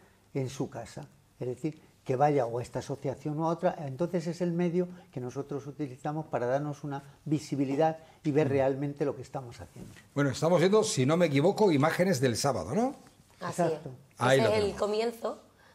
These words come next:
Speaker 3: que
Speaker 1: Sí.
Speaker 3: empezamos con una visita de la bodega.
Speaker 2: Mm, el sitio espectacular, ¿eh?
Speaker 1: Sí,
Speaker 3: Sí.
Speaker 1: sí, sí.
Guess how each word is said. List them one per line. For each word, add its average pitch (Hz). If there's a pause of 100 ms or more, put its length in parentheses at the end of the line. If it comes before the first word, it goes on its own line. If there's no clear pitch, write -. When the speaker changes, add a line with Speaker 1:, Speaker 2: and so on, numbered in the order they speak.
(480)
Speaker 3:
que -
Speaker 1:
Sí. -
Speaker 3:
empezamos 202
con 214
una 214
visita 208
de 202
la 202
bodega. 208 (240)
Speaker 2:
Mm, 117
el 101
sitio 143
espectacular, 113
¿eh? 190
Speaker 1:
Sí, 160
Speaker 3:
Sí. 190
Speaker 1:
sí, 143
sí. 123